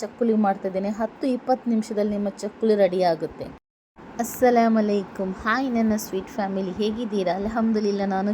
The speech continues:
ಚೆನ್ನಾಗಿದ್ದೀನಿ. ನೀವು ಚೆನ್ನಾಗಿದ್ದೀರಾ ಅಂತ ಅನ್ಕೊಳ್ತೇನೆ. ಯಾವಾಗಲೂ ಚೆನ್ನಾಗಿರಿ, ಖುಷಿಯಾಗಿರಿ. So ನನ್ನ ವಿಡಿಯೋ ಇಷ್ಟ ಆದ್ರೆ ಒಂದು ಲೈಕ್ ಕೊಡಿ, ಸಬ್ಸ್ಕ್ರೈಬ್ ಮಾಡಿ,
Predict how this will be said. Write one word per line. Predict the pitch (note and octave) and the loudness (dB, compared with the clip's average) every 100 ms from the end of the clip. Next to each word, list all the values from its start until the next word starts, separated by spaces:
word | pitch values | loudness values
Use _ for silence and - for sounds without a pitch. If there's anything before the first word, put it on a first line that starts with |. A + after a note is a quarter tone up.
| G#3+ | -2
ಚೆನ್ನಾಗಿದ್ದೀನಿ. | F#3+ G3 G3+ G3 F#3+ F#3+ G3+ | -4 0 0 -2 -4 -4 -2
ನೀವು | B3+ B3 | -4 -2
ಚೆನ್ನಾಗಿದ್ದೀರಾ | A3 A3 G#3+ G#3 G3 G3 A3 A#3+ | 0 2 0 -2 -4 -2 -2 -2
ಅಂತ | G#3+ G#3 G3 | -4 0 -2
ಅನ್ಕೊಳ್ತೇನೆ. | F#3+ F3 F3 E3+ F3+ A3+ - - - - | -2 0 0 -2 -2 -4 -6 -14 -10 0
ಯಾವಾಗಲೂ | G3 F#3 F#3 F3+ | 2 2 -2 -6
ಚೆನ್ನಾಗಿರಿ, | G3 F#3 F3+ F3 F3 F3 E3+ | -4 -4 -4 -4 -6 -6 -8
ಖುಷಿಯಾಗಿರಿ. | - F3+ F3 E3 E3+ F#3+ B3 - - - | -8 -4 -4 -4 -4 -4 -6 -10 -16 -6
So | C4+ B3+ | -2 0
ನನ್ನ | B3+ B3+ | 2 2
ವಿಡಿಯೋ | A#3+ A#3+ C4 | 0 -2 -4
ಇಷ್ಟ | - B3+ | 2 2
ಆದ್ರೆ | A#3 A#3 | 4 2
ಒಂದು | A3 A3 | 2 2
ಲೈಕ್ | G3 G3+ - | 0 0 -2
ಕೊಡಿ, | G#3 G3 G#3 | -2 -2 -6
ಸಬ್ಸ್ಕ್ರೈಬ್ | F#3+ - G3+ G3 F#3+ G3 | -10 -2 2 2 0 -2
ಮಾಡಿ, | F#3 | 0